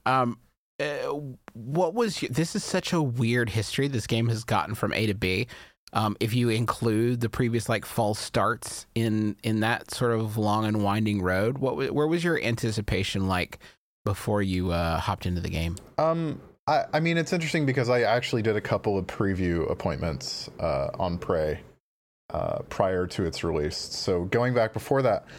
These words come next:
Speaker 2: I think I was interested because I like Arcane's output. I, I like Dishonored a lot. I liked Dishonored two a lot, and I think that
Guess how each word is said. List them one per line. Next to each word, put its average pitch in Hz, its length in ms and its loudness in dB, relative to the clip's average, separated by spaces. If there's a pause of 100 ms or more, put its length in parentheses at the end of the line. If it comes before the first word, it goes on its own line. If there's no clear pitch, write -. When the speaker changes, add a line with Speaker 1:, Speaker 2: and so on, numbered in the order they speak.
(120)
Speaker 2:
I 160 60 2
think 202 140 2
I 175 60 4
was 135 140 0
interested 131 520 0
because 104 240 2
I 101 140 4
like 98 500 0
Arcane's 95 520 0
output. 87 520 -2 (120)
I, 78 80 0
I 78 240 0
like 87 500 -2 (440)
Dishonored 87 380 0
a 87 60 2
lot. 90 200 2
I 82 100 0
liked 85 420 -2
Dishonored 85 440 -2
two 120 200 0
a - 20 2
lot, 87 360 2
and 85 180 0
I 85 80 0
think 87 220 -4
that - 260 -2